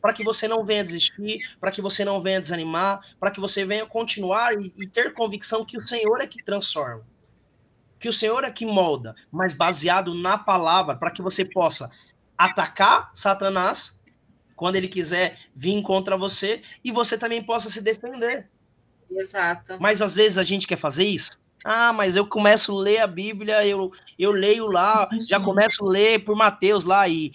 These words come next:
Speaker 1: e por Mateus um, que tá lá, e ma-, e fulano criou fulano, que gerou fulano, que gerou fulano, que foi de fulano, que fulano do fulano." Cara, eu não entendi nada.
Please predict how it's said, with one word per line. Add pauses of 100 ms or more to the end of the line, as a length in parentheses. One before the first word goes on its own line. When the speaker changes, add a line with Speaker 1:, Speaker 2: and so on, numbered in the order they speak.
(180)
Speaker 1:
e
por
Mateus
um,
que
tá
lá,
e
ma-,
e
fulano
criou
fulano,
que
gerou
fulano,
que
gerou
fulano, (260)
que
foi
de
fulano, (320)
que
fulano
do
fulano."
Cara,
eu
não
entendi
nada.